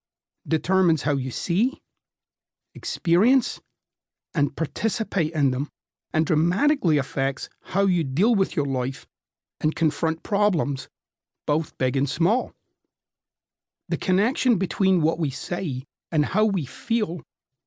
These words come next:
has been known for hundreds, if not thousands of years. Philosophers like Wittgenstein, Heidegger, and Gadamer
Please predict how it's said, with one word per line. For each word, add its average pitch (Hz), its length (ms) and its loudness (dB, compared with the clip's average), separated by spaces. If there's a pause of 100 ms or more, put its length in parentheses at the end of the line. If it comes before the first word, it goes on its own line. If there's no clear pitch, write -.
(100)
has 160 180 0
been 165 200 4
known 190 380 4 (480)
for 165 180 0
hundreds, 180 600 0 (140)
if - 160 -4
not 170 160 0
thousands 175 560 0
of 139 120 -2
years. - 460 -8 (1300)
Philosophers 190 720 2
like 131 200 0
Wittgenstein, 139 920 -2 (220)
Heidegger, 190 720 -4 (240)
and 151 160 2
Gadamer 151 560 0